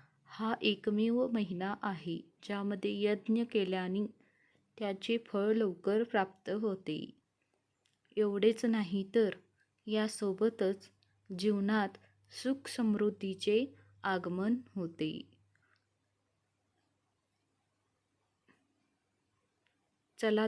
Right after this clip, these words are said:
तर मग जाणून घेऊया ह्या व्हिडिओमध्ये आषाढ महिन्याचे महत्त्व. या महिन्याला आषाढ का म्हटलं जातं?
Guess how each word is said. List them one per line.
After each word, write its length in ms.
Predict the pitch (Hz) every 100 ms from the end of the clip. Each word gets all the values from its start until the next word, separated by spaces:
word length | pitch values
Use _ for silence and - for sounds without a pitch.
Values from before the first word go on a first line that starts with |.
| 214
तर 140 | 220
मग 260 | 214 220 220
जाणून 360 | 202 190 190 220
घेऊया 460 | 220 202 196 196 247
ह्या 360 | 277 220 208
व्हिडिओमध्ये 640 | 208 185 190 190 185 214 - - _ _ _ -
आषाढ 460 | 202 190 202 208
महिन्याचे 640 | 226 214 185 175 170 202 208
महत्त्व. 640 | 214 170 160 165 165 175 - _ _ - _ _ _
या 220 | 208 226
महिन्याला 560 | 233 208 208 208 196 214 -
आषाढ 460 | 196 196 - 214 466 -
का 180 | 214 233
म्हटलं 480 | 233 202 - 180 196
जातं? 520 | 190 170 165 160